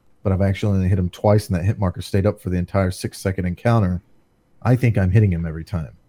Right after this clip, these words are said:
So I, I don't know that I'm missing. So I can't correct myself without somehow watching back a video at fucking twenty-five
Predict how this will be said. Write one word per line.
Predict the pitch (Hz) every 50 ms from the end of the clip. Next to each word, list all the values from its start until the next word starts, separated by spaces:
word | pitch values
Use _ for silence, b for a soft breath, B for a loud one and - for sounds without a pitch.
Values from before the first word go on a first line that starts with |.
| _ _ _ _
So | _ - 101
I, | - 101 117 117 -
I | - 120 127
don't | 123 110 113
know | 123 117 113 113 113 107
that | 101 101
I'm | 98 98 95 95 104
missing. | 127 135 - - - 90 85 - _ _ _ _ _ _
So | - - 107
I | 117
can't | - - 143 139 127 104 - _ _ _ -
correct | - - 123 110 117 139 156 - - -
myself | 101 90 87 - - - 76 71 64 - _ _ _ _ _ _ _ _ _ _ _ _
without | - 101 117 110 104 - - - -
somehow | - 131 127 117 117 117 110
watching | 101 104 113 113 113 - - 113 107 101
back | 107 104 107 101
a | 101 92
video | 90 107 117 123 113 101 98 92 92 90
at | 85 80
fucking | - 104 95 - - 90 87
twenty-five | - - 120 110 104 - 101 95 92 92